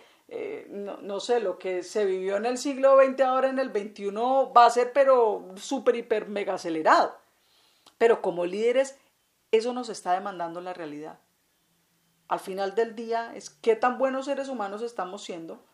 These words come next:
qué tan inteligentes y asertivos estamos siendo y qué sa-, y qué tan estrategas estamos siendo también para aprovechar todo esto que al final del día son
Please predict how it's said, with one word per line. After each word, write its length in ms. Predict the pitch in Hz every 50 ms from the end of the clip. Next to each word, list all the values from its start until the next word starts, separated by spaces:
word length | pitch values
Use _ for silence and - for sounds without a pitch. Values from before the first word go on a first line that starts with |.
| _ _ _ _ _ _ -
qué 160 | 262 247 240
tan 220 | 240 - 262 254
inteligentes 800 | 285 269 254 - 240 220 202 190 - - 233 220 214 254 262 247
y 40 | 269
asertivos 460 | 254 262 233 - - 196 196 202 214
estamos 540 | 233 233 - 190 180 180 190 190 - - -
siendo 380 | - - - 233 208 190 175 208
y 80 | 214
qué 140 | 214 208 196
sa-, 180 | 196 220 - -
y 100 | - 247
qué 140 | - - 233
tan 200 | 233 247 262 269
estrategas 800 | 294 294 294 - - 233 214 190 - - 294 349 339 311 - -
estamos 380 | 190 - - 190 185 190 196
siendo 240 | - 233 220 226 233
también 300 | 233 240 208 196 190 160
para 380 | 151 - 214 202 185 180 175 170
aprovechar 680 | 170 - 185 185 175 170 165 165 - 190 214 220 - - - _ _ _ _ _ _ _ _ _ -
todo 400 | 277 277 285 285 294 302 302 311
esto 420 | 320 339 349 320 - - - 453 480 494 - _ _ _ _ _
que 80 | - 247
al 120 | 233 233
final 280 | 233 233 214 214 208 208
del 160 | 214 233 247
día 200 | 247 285 302 302
son 240 | 294 262 240 220 -